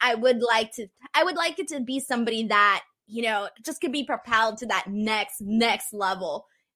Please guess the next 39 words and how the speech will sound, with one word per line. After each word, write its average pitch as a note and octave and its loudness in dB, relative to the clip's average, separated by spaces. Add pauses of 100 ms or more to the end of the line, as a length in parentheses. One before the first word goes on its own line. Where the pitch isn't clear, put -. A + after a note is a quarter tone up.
if A#3+ 8
they A3 0
were G3+ -2
to - -10
beat G3 -6
Roman G3 -4
Reigns, G3+ -6
especially E4+ 0
after D4+ 2
his C4+ 4
match B3 4
with C#4 -10
Kevin A#3+ 2
Owens. B3+ 2 (200)
I C4 2
mean, D#4+ 4
the C#4+ 2
guy D4 6
practically C#4+ -2
tried C4+ 4
killing C#4 2
himself, A#3+ 0
like, A3+ -2
forty B3 4
times, B3 2 (320)
and C#4+ 8
he D#4+ 2
<laughs> - -10
couldn't G4 4
get G4+ 6
a G4+ 2
win G4+ 0
over G4 2
Roman F#4+ 4
Reigns. F#4+ 0
So C#4+ 4
now C4 6
the C4+ -2
next, G#3+ 0